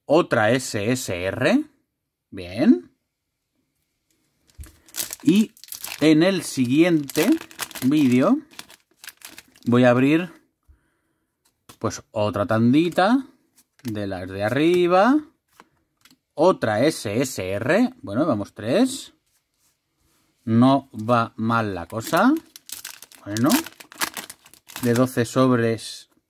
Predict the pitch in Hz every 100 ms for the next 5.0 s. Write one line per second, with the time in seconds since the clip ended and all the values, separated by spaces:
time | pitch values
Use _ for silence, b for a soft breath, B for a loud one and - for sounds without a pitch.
0 | _ - 131 127 117 123 113 120 113 -
1 | 123 147 170 233 262 - - 127 294 -
2 | 147 - 180 196 - 117 113 - 147 147
3 | 175 156 113 92 92 - B B B B
4 | _ 104 110 131 127 107 - 107 175